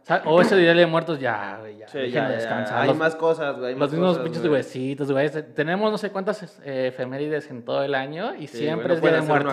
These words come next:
Speaker 2: acá con el copete de Benito Juárez o algo así,
Speaker 1: Pues,
Speaker 2: güey,
Speaker 1: no
Speaker 2: pero
Speaker 1: sé, o, o lucha libre, ¿no? También
Speaker 2: Ajá.
Speaker 1: ya, hasta
Speaker 2: Mira,
Speaker 1: la
Speaker 2: apenas, y apenas va, apenas fue y estuvo decente.
Speaker 1: Y, y ese tipo de cosas, entonces dije, "Ah", o sea, sí me, sí me emociona ese pedo de decir, "Bueno, pues es algo diferente".
Speaker 2: Y que también vas a hacer algo diferente, ¿no? O sea, tú como, o sea, no como, o sea, no solo un proyecto, algo diferente,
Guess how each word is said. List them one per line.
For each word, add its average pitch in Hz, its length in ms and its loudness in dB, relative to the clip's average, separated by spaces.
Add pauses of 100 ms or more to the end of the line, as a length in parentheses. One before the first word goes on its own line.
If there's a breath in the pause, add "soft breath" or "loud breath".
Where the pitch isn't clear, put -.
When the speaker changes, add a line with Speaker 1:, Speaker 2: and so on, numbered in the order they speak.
Speaker 2:
acá 131 80 -2
con 135 140 -4
el 120 80 -6
copete 120 320 -10
de 120 100 -4
Benito 110 300 -8
Juárez 113 420 -8
o 120 40 -12
algo 113 120 -8
así, 160 120 -4
Speaker 1:
Pues, 180 180 0
Speaker 2:
güey, 214 100 2
Speaker 1:
no 339 140 0
Speaker 2:
pero 180 220 -4
Speaker 1:
sé, 202 280 0
o, 151 240 -2
o 147 80 -2
lucha 190 260 -2
libre, 175 320 2
¿no? 139 140 -2
También 151 280 -2
Speaker 2:
Ajá. 135 40 -4
Speaker 1:
ya, 123 200 -4
hasta 143 120 -10
Speaker 2:
Mira, 160 140 -2
Speaker 1:
la 117 100 -6
Speaker 2:
apenas, 196 580 0
y 143 60 -2
apenas 147 340 -4
va, 117 160 -8
apenas 135 360 -12
fue 170 300 -6
y 127 40 -6
estuvo 120 400 -10
decente. 104 500 -14
Speaker 1:
Y, 131 640 -6
y 147 120 -2
ese 156 100 0
tipo 175 200 -2
de 170 80 2
cosas, 175 80 0
entonces 175 200 -2
dije, 175 120 -2
"Ah", 175 320 0
o 151 80 2
sea, 156 180 2
sí 190 160 -2
me, 220 240 0
sí 190 140 -10
me 196 60 -8
emociona 175 400 -8
ese 175 120 -10
pedo 180 300 -2
de 185 80 -2
decir, 143 240 -6
"Bueno, 147 320 -6
pues 123 160 -18
es 139 120 -10
algo 160 200 0
diferente". 175 720 -8
Speaker 2:
Y 131 80 -8
que 135 60 -6
también 139 180 -6
vas 143 100 -4
a 135 40 -16
hacer 139 260 -8
algo 131 260 -6
diferente, 120 640 -8
¿no? 107 100 -14
O 123 40 -12
sea, 127 160 -12
tú 131 160 -10
como, 123 320 -10
o - 20 -14
sea, 123 80 -16
no 123 140 -10
como, 135 140 -10
o 131 40 -8
sea, 131 260 -14
no 135 120 -10
solo 160 160 -6
un 156 60 -12
proyecto, 139 320 -6
algo 143 120 -6
diferente, 120 800 -10